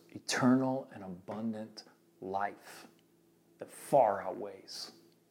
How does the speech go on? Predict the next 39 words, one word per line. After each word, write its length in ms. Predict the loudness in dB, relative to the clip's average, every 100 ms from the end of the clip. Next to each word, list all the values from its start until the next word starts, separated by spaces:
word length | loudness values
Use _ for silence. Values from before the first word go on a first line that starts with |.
| _ _ -6
the 120 | -4
value 600 | -4 -4 -4 -4 -6 -10
of 100 | -10
anything 380 | -12 -16 -20 -20
else. 480 | -18 -10 -8 -8 -12 -20 _ _ _ _ _ _ _ _ _ _ _ _ _ _ _ _ _ _
So 240 | -4 4 4
we 120 | 4
see 280 | 6 10 10
that 120 | 8
many 440 | 6 6 4 2 -6 -20 -2
here 280 | 6 8 8
trust 520 | 4 6 6 4 -8 -18 -20 -12 0
Jesus. 560 | 8 10 10 6 6
And 180 | 6 6 4 -16 -10 0
if 100 | 10
you 100 | 12
wanna 200 | 12 10
continue 420 | 6 8 10 10
to 60 | 10
read 280 | 10 10 8
Acts 280 | 6 2
nineteen, 580 | 2 2 0 4 6 6
uh, 160 | 2 -4 -10 -14 -8
as 120 | -2
you 80 | 0
keep 220 | 2 4
going, 460 | 6 6 6 2 0
we, 100 | -4 -10 -8
we 80 | 0
see 160 | 4
Demetrius 640 | 6 8 8 6 6 4 4
form 340 | 4 6 6
this 160 | 4 2
mob 500 | 2 4 4 4 2
and, 120 | -2
and 160 | -4 -8
this 140 | -2
riot, 420 | 2 4 6 4
and 220 | 4 0